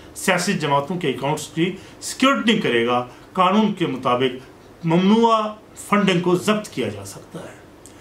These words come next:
चीफ जस्टिस इस्लामाबाद हाई कोर्ट ने कहा कि इंट्रा कोर्ट अपील के अलावा आपने रिट पिटी-, पिटीशन भी दायर की है, दो रिट्स थी,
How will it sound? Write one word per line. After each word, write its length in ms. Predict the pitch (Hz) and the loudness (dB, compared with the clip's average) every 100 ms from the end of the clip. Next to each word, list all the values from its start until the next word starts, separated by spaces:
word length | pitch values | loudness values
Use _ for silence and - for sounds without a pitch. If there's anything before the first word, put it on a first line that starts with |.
| - - - | -20 -10 0
चीफ 140 | 247 | 0
जस्टिस 440 | 196 220 220 196 202 | 2 2 2 0 0
इस्लामाबाद 460 | 170 180 165 165 | 0 2 0 0
हाई 120 | 143 | 0
कोर्ट 220 | 139 139 143 | -2 -4 -4
ने 80 | |
कहा 120 | 127 139 | -2 -2
कि 100 | 175 | -2
इंट्रा 480 | 202 208 220 214 | -2 2 2 2
कोर्ट 380 | 202 - 175 175 | -2 0 0 0
अपील 480 | 165 - 202 170 117 - - - - | -4 -2 0 0 -4 -12 -20 -20 -6
के 180 | 190 190 | 0 2
अलावा 280 | 165 151 151 | 2 2 0
आपने 460 | 156 170 156 180 160 | 0 -2 -2 -2 -2
रिट 240 | 165 - | -2 -4
पिटी-, 380 | 160 139 170 175 | -10 -4 -4 -2
पिटीशन 280 | 160 185 185 | -2 0 0
भी 140 | 160 | -2
दायर 200 | 117 113 | -2 -2
की 160 | 110 160 | -2 -4
है, 100 | 156 | 0
दो 160 | 233 220 | 4 4
रिट्स 360 | 107 - - | 2 -6 -10
थी, 120 | 107 | -12